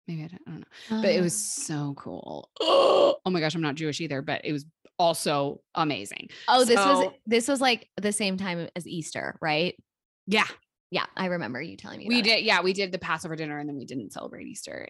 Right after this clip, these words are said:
Speaker 2: Yeah.
Speaker 1: and no regrets. It was so great. Uh, so if you, whatever you celebrate, just remember that Mexico exists and it is there for you, uh, for
Speaker 2: Yeah.
Speaker 1: any time <laughs> you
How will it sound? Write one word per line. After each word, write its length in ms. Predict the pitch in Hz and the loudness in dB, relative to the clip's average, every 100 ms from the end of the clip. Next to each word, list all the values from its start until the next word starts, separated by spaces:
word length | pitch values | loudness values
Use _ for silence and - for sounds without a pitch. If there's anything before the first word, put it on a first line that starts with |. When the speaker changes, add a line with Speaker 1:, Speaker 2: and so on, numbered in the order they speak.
| - | -6
Speaker 2:
Yeah. 220 | 170 151 | -2 -2
Speaker 1:
and 200 | 156 254 _ _ - _ _ - | -4 -10 _ _ -20 _ _ -12
no 380 | 180 175 156 131 | -6 -2 -2 -4
regrets. 460 | - - 60 - | -6 -6 -8 -8
It 60 | - | -10
was 200 | 165 165 | -8 -10
so 340 | - - 131 | -10 -10 -10
great. 340 | 98 101 101 _ | -8 -10 -10 _
Uh, 240 | 190 185 165 - - | -2 0 0 -4 -16
so 400 | - 370 330 208 | -2 4 6 6
if 200 | 202 226 | 4 -2
you, 580 | 214 233 233 233 233 220 _ - | 0 2 4 2 0 -6 _ 0
whatever 220 | 262 339 | 4 6
you 100 | 294 | 4
celebrate, 420 | 214 143 113 90 _ _ _ | 2 -2 -2 -8 _ _ _
just 200 | - 311 | -6 -4
remember 320 | 339 294 233 214 | 0 -2 0 -2
that 140 | 196 | -2
Mexico 460 | 190 170 233 233 247 | -4 -6 -10 -8 -8
exists 480 | 175 113 175 - - | -6 -6 -6 -12 -8
and 140 | 196 | -4
it 100 | 190 | 0
is 160 | 196 196 | 0 2
there 180 | 214 | 2
for 120 | 285 156 | 2 -6
you, 280 | 69 123 196 - - | -8 -10 -12 -14 -6
uh, 320 | 165 170 165 | -2 0 -2
for 320 | - - 170 | -6 -4 0
Speaker 2:
Yeah. 60 | 165 | 2
Speaker 1:
any 180 | 180 | 2
time 400 | 214 196 175 175 | 2 -2 0 -2
<laughs> 0 | |
you 220 | 185 180 | 0 0